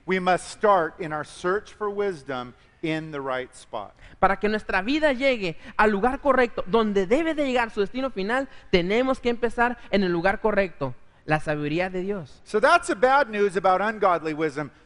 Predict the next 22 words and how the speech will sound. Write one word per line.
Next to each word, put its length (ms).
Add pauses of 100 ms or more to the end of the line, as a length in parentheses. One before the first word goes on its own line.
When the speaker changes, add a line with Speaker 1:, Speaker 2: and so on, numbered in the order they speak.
(240)
Speaker 1:
Church, 320
there's 160
a 40
lot 220
of 140
good 200
news 220
about 300
godly 340
wisdom. 340
Speaker 2:
Ahora, 300
hermanos, 460 (260)
estas 300
son 260
las 140
malas 320
noticias 480
acerca 360
de 60
la 140
sabiduría 500
terrenal, 460